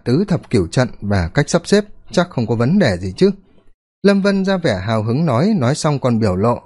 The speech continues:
"Các ngươi đừng cự tuyệt, nếu cự tuyệt thì ta lập tức mang huyền ngưng hàng thủy đi chỗ khác bán ngay." Chiêm Việt áp chế sự phẫn nộ, cho dù là những yêu cầu mà tên tu sĩ nhỏ nhoi như con kiến hôi này cộng lại cũng không đủ trả tiền cho một thuyền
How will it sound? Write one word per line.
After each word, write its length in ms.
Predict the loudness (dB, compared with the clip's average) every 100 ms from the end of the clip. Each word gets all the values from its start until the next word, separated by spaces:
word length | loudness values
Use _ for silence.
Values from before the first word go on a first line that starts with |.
| -4
"Các 160 | -2 0
ngươi 200 | 0 0
đừng 220 | 2 -2
cự 200 | 0 -2 0
tuyệt, 200 | 0 0 -10 -20 -6 2
nếu 140 | 2
cự 180 | 2 -2
tuyệt 200 | 0 -2 -2
thì 280 | -2 0 0
ta 180 | 0 -2
lập 140 | -2 -2
tức 140 | -2 -2
mang 300 | -2 0 0
huyền 280 | -2 0 0
ngưng 140 | 0
hàng 220 | -2 -2
thủy 280 | 0 -2 -2 0
đi 200 | 0 0
chỗ 120 | -2
khác 220 | -2 -2 -2
bán 280 | -4 -2 0
ngay." 200 | 2 0 -4 _ _ _ _ _ _ -20 -20 -4
Chiêm 200 | 2 4
Việt 180 | 2 -2
áp 160 | -2 -4
chế 220 | 0 0
sự 200 | 0 -2
phẫn 240 | -4 -2 0
nộ, 220 | 0 -2 -12 -16 -2
cho 160 | 0
dù 180 | 2 2
là 100 | 2
những 180 | 0 2
yêu 160 | 0
cầu 240 | 0 0 0
mà 120 | 0
tên 180 | -2 -2
tu 120 | 0
sĩ 200 | -2 0
nhỏ 240 | 0 0 0
nhoi 200 | -2 0
như 120 | 0 0
con 200 | -2 -2
kiến 220 | -2 0
hôi 280 | 2 2 2
này 180 | 0
cộng 260 | -2 -4 -2
lại 220 | 0 0 -4 -20 -2
cũng 140 | 0
không 240 | 2 2 2
đủ 200 | 0 -2
trả 180 | -2 -2
tiền 240 | 0 0
cho 120 | 0 0
một 180 | 0 -2
thuyền 340 | -2 0 0